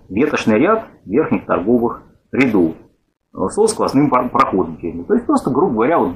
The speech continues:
ну, как вы знаете, на рынке бывает проход. Вот, допустим, висят там какие-то вещи, да, и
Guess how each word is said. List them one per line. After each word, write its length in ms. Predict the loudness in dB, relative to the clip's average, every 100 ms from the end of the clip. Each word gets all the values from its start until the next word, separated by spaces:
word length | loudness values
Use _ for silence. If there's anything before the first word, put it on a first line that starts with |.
| -4
ну, 160 | -2 0
как 180 | -2
вы 80 | -2
знаете, 220 | 0 2
на 100 | 2
рынке 240 | 2 2 0
бывает 260 | -2 -2
проход. 440 | -2 -2 -4 -12 -16 _ _ _
Вот, 100 | -4
допустим, 360 | -2 -2 -6 -6
висят 200 | -2 -2
там 120 | -2
какие-то 260 | -8 -8 -4
вещи, 340 | -2 -4 -6
да, 300 | -2 0 -2 -8 _
и 520 | 2 2 2 -2 -8